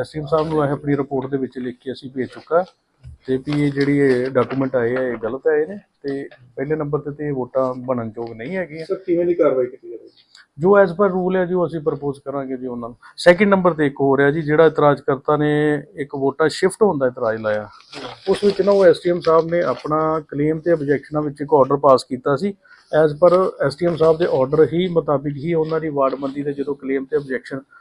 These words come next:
Speaker 1: ਸੁਣੇ ਗਏ ਸੀ, ਉਸ ਤੋਂ ਬਾਅਦ ਹੀ ਇਹ ਵੋਟਾਂ ਜਿਹੜੀਆਂ ਸ਼ਿਫਟ ਹੋਈਆਂ ਸੀ, ਹੁਣ ਉਸ ਮੁਤਾਬਿਕ ਹੀ ਕੀਤੀਆਂ। ਉਸ ਤੋਂ ਇਲਾਵਾ ਜਿਹੜੀ ਆ, ਉਹ ਬਾਅਦ ਵਿੱਚ ਕੋਈ ਵੀ ਵਾਰਡਬੰਦੀ ਦੇ ਵਿੱਚ ਚੇਂਜਸ ਨਹੀਂ ਕੀਤੀ ਗਈ।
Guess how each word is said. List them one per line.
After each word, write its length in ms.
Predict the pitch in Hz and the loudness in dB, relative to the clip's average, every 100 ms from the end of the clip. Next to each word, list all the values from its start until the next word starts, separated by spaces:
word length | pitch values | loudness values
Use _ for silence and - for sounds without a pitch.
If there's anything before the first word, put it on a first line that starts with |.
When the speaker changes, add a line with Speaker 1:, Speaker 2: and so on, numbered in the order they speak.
| _ - | _ -10
Speaker 1:
ਸੁਣੇ 340 | - 165 185 | 0 2 4
ਗਏ 180 | 160 123 | 4 2
ਸੀ, 200 | 113 104 _ _ _ - | 0 -10 _ _ _ 0
ਉਸ 160 | 196 | 0
ਤੋਂ 160 | - 202 | 2 4
ਬਾਅਦ 280 | 165 165 175 | 6 6 6
ਹੀ 220 | 165 185 | 2 2
ਇਹ 100 | 180 | 0
ਵੋਟਾਂ 300 | 151 147 156 | 0 0 0
ਜਿਹੜੀਆਂ 260 | 147 151 147 | 0 -2 -2
ਸ਼ਿਫਟ 320 | - 123 - | -4 -6 -2
ਹੋਈਆਂ 280 | 160 139 143 | -2 -2 -4
ਸੀ, 240 | 165 165 _ _ _ 160 | -6 -10 _ _ _ -2
ਹੁਣ 380 | 165 170 175 - - | 0 2 0 -2 -2
ਉਸ 240 | 180 - | -4 -2
ਮੁਤਾਬਿਕ 460 | 175 165 165 160 156 | 0 4 4 2 -4
ਹੀ 140 | 156 | -6
ਕੀਤੀਆਂ। 380 | 170 156 151 170 | -4 -8 -2 -2
ਉਸ 140 | 170 - | -2 0
ਤੋਂ 100 | 170 | 2
ਇਲਾਵਾ 300 | 160 151 151 | 2 4 2
ਜਿਹੜੀ 280 | 147 147 156 | 2 2 4
ਆ, 80 | |
ਉਹ 200 | 156 147 _ - _ _ 175 | 2 0 _ -20 _ _ -6
ਬਾਅਦ 220 | 143 143 | -2 0
ਵਿੱਚ 180 | 139 143 | -2 -4
ਕੋਈ 240 | 147 139 | -4 -2
ਵੀ 80 | 139 | -2
ਵਾਰਡਬੰਦੀ 500 | 139 131 120 127 131 | 0 0 0 -4 -4
ਦੇ 80 | 131 | -4
ਵਿੱਚ 220 | 127 131 | -4 -8
ਚੇਂਜਸ 440 | - 139 123 117 131 | -8 -6 -6 -8 -8
ਨਹੀਂ 240 | 127 123 | -6 -8
ਕੀਤੀ 280 | 113 - | -12 -20
ਗਈ। 80 | 95 | -20